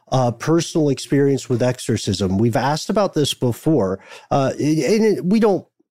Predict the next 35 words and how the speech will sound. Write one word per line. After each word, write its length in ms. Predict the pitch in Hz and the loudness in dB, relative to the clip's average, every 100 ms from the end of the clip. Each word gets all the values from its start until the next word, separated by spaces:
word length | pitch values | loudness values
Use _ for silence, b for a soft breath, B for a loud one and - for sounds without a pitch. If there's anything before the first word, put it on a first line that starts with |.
| _ _ - | _ _ 0
directly 580 | 156 147 156 - 143 | 2 4 0 0 0
mean 280 | 127 135 131 | 2 2 2
that 120 | 123 | 0
you 180 | 110 120 | 0 0
have 300 | 107 - 120 | 0 -2 -4
to 160 | - 117 | 0 0
have 320 | 98 127 104 | 0 -2 -2
been 100 | 131 | 0
involved 520 | 110 95 147 254 214 | 0 0 2 2 0
with 220 | 131 - - | -4 -6 -4
one, 200 | 92 98 | -2 0
but 140 | 127 | 0
your 260 | 131 147 143 | 2 2 2
knowledge 560 | 131 147 160 135 113 - | 0 0 0 0 -2 -6
of 200 | 127 135 | -4 -2
it, 160 | 110 85 | -2 -4
uh, 320 | - 127 120 107 B B | -2 0 0 -2 B B
the 140 | - 120 | -2 -2
process, 840 | - 156 139 127 - 127 127 - | 0 -2 -2 -2 -4 -4 -4 -6
the 140 | - 101 | -4 -4
history, 640 | 98 135 - 120 127 139 B B - | 0 -2 -2 -2 0 0 B B -2
or 80 | 190 | 0
the 100 | 190 | 0
future 400 | - 226 - 123 | 2 0 2 0
of 100 | 101 | 0
exorcism. 680 | 101 - 107 - 104 - 87 | -4 -2 -4 -2 -4 -4 -4
Because 340 | 113 175 143 | 0 0 0
again, 480 | 131 160 180 180 160 | 0 0 2 2 0
as 220 | 131 143 | -2 -2
we've 200 | 156 143 | 0 0
said 180 | - 135 | 0 -2
in 80 | 127 | -2
previous 440 | - 147 120 123 180 | 0 2 2 0 0
episodes, 520 | 180 139 135 113 - B B B | -2 -2 0 -2 -2 B B B
uh, 220 | 127 143 | 0 0